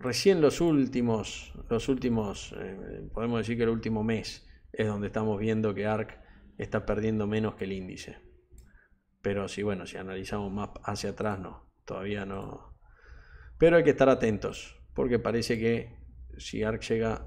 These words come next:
o marca un piso, es una buena, es un buen momento, ¿no? Es, es un momento interesante para, para tenerlo presente, arc. Vamos a, a marcarlo acá. Sí. D B A son commodities,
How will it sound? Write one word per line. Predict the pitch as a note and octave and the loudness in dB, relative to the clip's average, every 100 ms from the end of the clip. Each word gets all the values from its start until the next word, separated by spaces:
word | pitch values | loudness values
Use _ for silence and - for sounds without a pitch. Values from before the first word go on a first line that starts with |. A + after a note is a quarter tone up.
| - | -10
o | G2+ | -4
marca | G#2+ A2+ A#2+ | -2 -2 0
un | A#2 | -2
piso, | A#2+ A#2 C3+ A#2+ - | 0 -2 0 -2 -4
es | A#2+ A2+ A2 | -6 -4 -4
una | G2+ | -4
buena, | G2+ G#2 G2+ F#2 F2 - - - - _ _ - - - - - - - | -2 -2 -2 -6 -10 -14 -20 -20 -20 _ _ -20 -16 -14 -14 -14 -16 -4
es | C3 | 0
un | B2 | 2
buen | B2 A#2 | 4 4
momento, | A2+ G2+ F#2+ G#2 | 2 0 -4 -4
¿no? | A#2+ B2 | -2 -2
Es, | A2+ | -2
es | G#2+ A2 | -2 -4
un | A2+ | -4
momento | A2 G#2 A2 G#2 G#2 A#2 - - - - - | -2 -2 -2 -2 -4 -6 -18 -20 -20 -20 -8
interesante | G#2+ G#2 G#2+ G2+ A2+ A2+ A2 | -4 2 2 2 2 0 0
para, | G2+ G2 G2+ - - | -2 -2 -4 -6 -2
para | G#2+ G2+ | 0 0
tenerlo | G#2 G#2+ G#2+ G2+ | -2 -2 -2 -2
presente, | G#2 - F#2 D2 - | -4 -6 -10 -10 -12
arc. | - - - - - _ _ _ - _ - - | -14 -18 -20 -20 -20 _ _ _ -20 _ -14 -8
Vamos | G#2+ G2 - | -6 -6 -8
a, | G2 - - - | -10 -10 -16 -12
a | G2 | -8
marcarlo | F#2+ G2+ G2+ F#2+ F#2 | -8 -6 -6 -6 -6
acá. | - - - - - - - - | -10 -18 -20 -20 -20 -20 -20 -20
Sí. | - - - - - - - - - - - - - - - - | -18 -18 -18 -20 -20 -20 -20 -20 -16 -16 -16 -18 -16 -16 -8 4
D | F#3 | 8
B | F#3+ | 10
A | A3 A3+ | 10 8
son | - C#3 | 6 6
commodities, | D3+ F#3 G3 F#3 F#3+ - - | 6 8 8 6 2 -2 -6